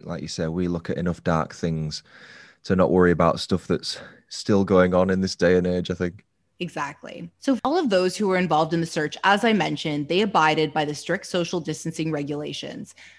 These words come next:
Speaker 2: So Watson had kind of written up a strict directive. He wanted to keep those who volunteered to search for Owen Harding safe.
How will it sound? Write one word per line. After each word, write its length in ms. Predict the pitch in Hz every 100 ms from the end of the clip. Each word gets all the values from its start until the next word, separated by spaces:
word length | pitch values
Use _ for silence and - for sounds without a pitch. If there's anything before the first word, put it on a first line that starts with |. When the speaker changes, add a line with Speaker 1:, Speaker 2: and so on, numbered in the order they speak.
| _
Speaker 2:
So 160 | 277
Watson 540 | 240 202 208 - 330 320
had 160 | 320
kind 160 | - 269
of 140 | 226
written 220 | 190 170 196
up 160 | 190
a 60 | 185
strict 420 | - - 175 175
directive. 540 | - 156 147 - - - - _ _
He 120 | 262
wanted 280 | 247 254 269
to 60 | 285
keep 260 | 277 233
those 240 | 190 180 175
who 100 | 190
volunteered 640 | 160 165 175 170 175 165
to 80 | 165
search 300 | - 175 -
for 140 | 196
Owen 220 | 143 170 170
Harding 360 | 160 151 156
safe. 500 | 147 147 - - _